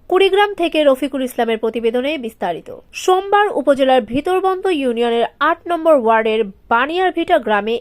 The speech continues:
এ ঘটনা ঘটে। স্থানীয়রা সকালে ঘরের ভেতরে ওই নারীর গলা কাটা লাশ দেখতে পেয়ে পুলিশকে খবর দেয়। পরে পুলিশ এসে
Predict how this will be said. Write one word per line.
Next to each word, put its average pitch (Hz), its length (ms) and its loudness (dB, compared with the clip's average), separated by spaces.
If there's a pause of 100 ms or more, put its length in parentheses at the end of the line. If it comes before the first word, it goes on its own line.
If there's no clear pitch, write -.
এ - 40 0
ঘটনা 196 360 -6
ঘটে। - 320 -6 (760)
স্থানীয়রা 233 500 0 (100)
সকালে 214 520 -2
ঘরের 302 400 -2
ভেতরে 262 380 -2
ওই 214 180 -2
নারীর 208 360 -2
গলা 277 280 0
কাটা 311 240 -2 (180)
লাশ 247 200 0 (120)
দেখতে 240 240 -4
পেয়ে 202 260 -4
পুলিশকে 208 420 -12 (100)
খবর 190 220 -6
দেয়। - 240 -14 (800)
পরে 247 220 4
পুলিশ 330 360 -4
এসে 381 220 -2